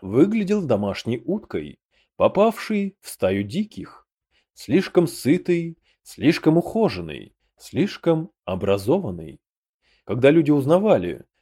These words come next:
что он был кем-то вроде питомца, над ним издевались, называли кабринским отродьем. В одном селении забросали камнями, и они с тварькой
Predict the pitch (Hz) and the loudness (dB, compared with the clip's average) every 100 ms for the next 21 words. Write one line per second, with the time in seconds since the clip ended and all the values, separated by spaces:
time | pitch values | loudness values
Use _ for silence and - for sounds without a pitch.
0 | _ - - 170 160 190 196 - 185 131 | _ -6 2 4 6 4 4 2 0 0
1 | 117 123 104 98 - 139 220 - 92 69 | 4 4 4 -2 -2 0 0 -4 -8 -8
2 | - _ _ _ 92 104 107 113 104 87 | -14 _ _ _ -4 -2 0 0 0 -2
3 | 87 107 180 190 - - _ _ _ - | 2 2 2 -4 -14 -20 _ _ _ -8
4 | 95 98 104 131 202 98 95 - 104 95 | -6 -4 0 2 2 -2 -6 -4 -2 0
5 | 104 101 - 117 147 190 180 95 73 71 | -2 -4 -4 -4 0 0 -2 -6 -10 -14
6 | _ _ _ _ _ _ 90 104 110 135 | _ _ _ _ _ _ -2 0 2 0
7 | 127 98 98 196 175 78 53 _ _ - | 0 -2 0 0 0 -6 -12 _ _ -2
8 | 117 190 196 240 196 - 101 107 190 190 | 0 2 2 2 2 4 2 2 0 0
9 | 185 180 - _ _ - 160 254 254 - | -4 -6 -12 _ _ 2 4 4 2 -4
10 | 110 185 233 - 214 208 190 | 2 2 2 2 2 2 -4